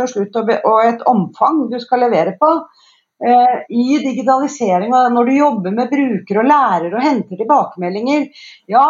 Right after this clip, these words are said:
da er det ikke sikkert du vet omfanget helt en gang.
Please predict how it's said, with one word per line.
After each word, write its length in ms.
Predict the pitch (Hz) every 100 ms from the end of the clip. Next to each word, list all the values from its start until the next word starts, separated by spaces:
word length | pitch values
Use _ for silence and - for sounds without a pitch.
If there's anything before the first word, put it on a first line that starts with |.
| 302
da 120 | 285
er 80 | 294
det 60 | 269
ikke 120 | 294
sikkert 280 | 285 262 285
du 40 | 247
vet 240 | 185 -
omfanget 640 | 214 202 202 233 233 247 262
helt 320 | 269 262 - -
en 160 | 277
gang. 240 | 269 392